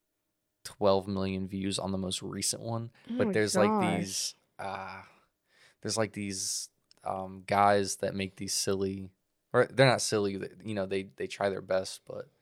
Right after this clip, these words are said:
Speaker 1: um, these C G I, s-, uh, Siren Head videos where they're just short movies about people getting
Speaker 2: <laughs>
Speaker 1: caught by Siren Head, you know? They're funny, though. I'll show you some after.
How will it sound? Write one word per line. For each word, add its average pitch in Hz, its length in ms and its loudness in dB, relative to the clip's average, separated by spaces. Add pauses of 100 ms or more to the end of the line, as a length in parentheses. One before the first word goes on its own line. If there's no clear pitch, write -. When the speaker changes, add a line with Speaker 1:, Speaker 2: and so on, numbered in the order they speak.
(440)
Speaker 1:
um, 90 340 -6 (460)
these 92 160 -6
C 98 220 -2
G 95 220 -2
I, 92 200 0
s-, - 300 -4 (120)
uh, 95 420 -6 (120)
Siren 101 500 0
Head 95 280 -8
videos 98 720 -10 (420)
where 98 360 0
they're 104 140 -2
just 101 200 -4
short 101 320 0
movies 98 440 -8
about 95 260 -10
people 95 260 -10
getting 190 460 -6 (640)
Speaker 2:
<laughs> - 560 -14
Speaker 1:
caught - 260 -2
by 95 120 0
Siren 95 420 -8
Head, 98 240 -10
you 101 100 -12
know? 101 240 -10 (360)
They're 110 100 0
funny, 95 320 0
though. 95 200 -6
I'll 98 120 -2
show - 140 -6
you 95 100 -2
some 98 240 -10
after. 101 420 -12